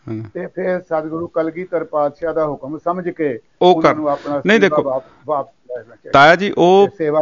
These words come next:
Speaker 1: ਪੰ-,
Speaker 2: ਜ਼ਰੂਰੀ ਹੈ।
Speaker 1: ਜੇ ਪੰਜ ਸਿੰਘ, ਚਾਰ ਸਿੰਘ ਕਹਿੰਦੇ ਨੇ, ਉਹ ਹੁਕਮ ਲਾਉਂਦੇ ਨੇ, ਫਿਰ ਤਾਂ ਵਾਪਸ ਲੈ ਲੈਣਾ ਚਾਹੀਦਾ। ਦੋ ਤਰੀਕੇ ਹੋ ਸਕਦੇ ਨੇ।
Speaker 2: ਹਾਂਜੀ।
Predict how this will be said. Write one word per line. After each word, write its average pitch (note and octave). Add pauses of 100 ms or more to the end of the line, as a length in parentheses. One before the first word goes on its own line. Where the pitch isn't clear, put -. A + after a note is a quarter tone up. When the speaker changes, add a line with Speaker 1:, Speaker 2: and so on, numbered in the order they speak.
Speaker 1:
ਪੰ-, -
Speaker 2:
ਜ਼ਰੂਰੀ B2
ਹੈ। D3
Speaker 1:
ਜੇ D3+
ਪੰਜ D#3
ਸਿੰਘ, E3
ਚਾਰ C#3
ਸਿੰਘ D#3
ਕਹਿੰਦੇ D3+
ਨੇ, D3
ਉਹ C#3+
ਹੁਕਮ C#3+
ਲਾਉਂਦੇ C#3+
ਨੇ, E3+
ਫਿਰ D#3
ਤਾਂ E3
ਵਾਪਸ D3+
ਲੈ E3
ਲੈਣਾ F3
ਚਾਹੀਦਾ। D#3
ਦੋ D3
ਤਰੀਕੇ E3+
ਹੋ E3
ਸਕਦੇ C3
ਨੇ। B2
Speaker 2:
ਹਾਂਜੀ। A2+